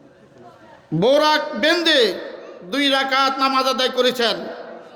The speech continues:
মসজিদে আকসা ফিল ফিলিস্তিন অগণিত নবীদের কবর সেখানে আছে।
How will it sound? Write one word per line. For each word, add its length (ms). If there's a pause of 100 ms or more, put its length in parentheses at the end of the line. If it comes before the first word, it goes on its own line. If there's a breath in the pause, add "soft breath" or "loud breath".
(1040)
মসজিদে 480
আকসা 560 (580)
ফিল 220
ফিলিস্তিন 760 (1300)
অগণিত 600
নবীদের 1040 (840)
কবর 400
সেখানে 420
আছে। 320